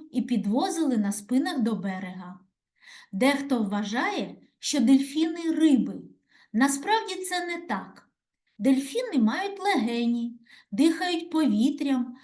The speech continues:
вигодовують своїх малят молоком. Отже, це ссавці, тобто тварини, тільки морські. Вони мають спинний плавець і чудово плавають,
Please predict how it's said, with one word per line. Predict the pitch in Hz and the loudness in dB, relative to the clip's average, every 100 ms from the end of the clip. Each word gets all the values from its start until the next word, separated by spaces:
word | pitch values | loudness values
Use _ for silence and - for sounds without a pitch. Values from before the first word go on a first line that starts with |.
| - - | -20 -2
вигодовують | 208 277 220 190 233 381 381 359 330 - | 4 4 4 0 -2 -2 -2 -4 -4 -4
своїх | 214 262 254 - - | 0 2 2 0 0
малят | 277 226 220 240 254 | 0 2 0 0 0
молоком. | 247 226 220 - 185 175 - _ _ _ _ - | 0 0 -6 -10 -12 -12 -18 _ _ _ _ -4
Отже, | 403 440 - 403 | -2 0 -2 -4
це | - 415 403 | -4 -6 -4
ссавці, | - - 403 - - - 233 196 - - _ - | -4 -4 -4 -6 -12 -4 -2 -2 -6 -20 _ -6
тобто | 330 415 415 392 | -4 -4 -4 -6
тварини, | 392 330 302 233 208 180 - - _ _ _ _ - | -2 -2 0 2 0 -2 -10 -20 _ _ _ _ -2
тільки | 415 453 - | 0 2 0
морські. | 427 427 427 - - 208 - - _ _ - - 214 | 0 0 -2 -6 -6 -6 -8 -18 _ _ -20 -14 0
Вони | 277 294 294 | 4 4 6
мають | 302 302 285 285 - - | 4 4 2 -2 -6 -8
спинний | - 277 269 294 294 - | -2 8 8 10 6 4
плавець | 254 262 320 440 427 - - | 2 2 2 -2 -6 -12 -8
і | 277 269 | -2 0
чудово | 302 370 494 494 494 | 2 2 2 2 0
плавають, | 226 226 214 208 202 202 - | -2 0 0 0 -2 -4 -10